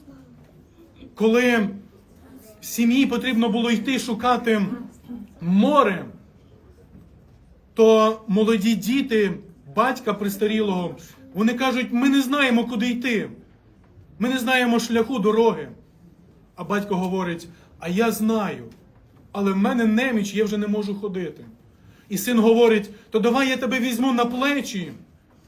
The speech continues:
ти будеш очима дивитися і вказувати нам шлях, і ми будемо всі разом йти».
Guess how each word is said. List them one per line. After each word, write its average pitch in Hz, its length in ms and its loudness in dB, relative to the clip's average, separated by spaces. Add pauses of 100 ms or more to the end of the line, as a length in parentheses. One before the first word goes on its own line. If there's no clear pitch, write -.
(140)
ти 285 140 0
будеш 247 420 -4 (120)
очима 254 420 -2
дивитися 233 540 -2
і 214 60 0
вказувати 226 580 -2
нам 208 320 -2 (200)
шлях, 226 480 0 (600)
і 214 100 0
ми 226 100 4
будемо 202 280 0
всі 208 180 -2
разом 196 360 -2
йти». 165 380 -8